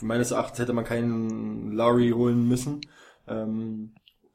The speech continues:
das ist für mich, also jetzt so, so hart es klingt, aber das ist halt irgendwie auch Geld aus dem Fenster schmeißen. Du hast einen Akpina in den Reihen, der Verantwortung übernimmt, der, der Eier zeigt, der zeigt, dass er Bock hat,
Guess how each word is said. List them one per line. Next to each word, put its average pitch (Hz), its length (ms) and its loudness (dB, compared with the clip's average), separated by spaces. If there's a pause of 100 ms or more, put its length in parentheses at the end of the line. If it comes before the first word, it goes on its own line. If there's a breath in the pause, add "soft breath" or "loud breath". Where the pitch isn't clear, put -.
das 120 120 -2
ist 131 140 -4
für 123 100 -2
mich, 117 140 -2
also 123 180 2
jetzt - 440 0
so, 117 320 0
so 113 180 0
hart 127 140 0
es 131 140 -4
klingt, 147 200 2
aber 127 100 4
das 117 100 -2
ist - 100 -10
halt 113 160 -2
irgendwie 117 320 -4
auch 113 200 -6 (180)
Geld 123 200 0
aus 117 120 -8
dem - 60 -16
Fenster 127 260 -2
schmeißen. 127 560 -2
Du 117 160 -2
hast - 180 -6
einen 127 80 -4
Akpina 131 320 0
in 123 60 4
den 120 100 2
Reihen, 123 300 4
der 117 180 0
Verantwortung 135 540 4
übernimmt, 131 420 4 (560 soft breath)
der, 113 600 2
der 113 680 -4
Eier 139 300 6
zeigt, 139 420 2
der 117 140 0
zeigt, 135 240 4
dass - 80 -4
er 120 80 0
Bock 143 240 0
hat, 147 200 2